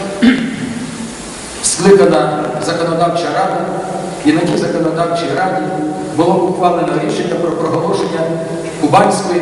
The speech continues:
Народної Республіки. І от, е,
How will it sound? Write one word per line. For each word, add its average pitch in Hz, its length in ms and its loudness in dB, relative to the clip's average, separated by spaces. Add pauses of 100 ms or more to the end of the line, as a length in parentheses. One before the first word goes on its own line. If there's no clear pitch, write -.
(140)
Народної 165 460 0 (140)
Республіки. - 640 -4 (3500)
І 370 40 6
от, 202 280 6 (160)
е, 165 180 2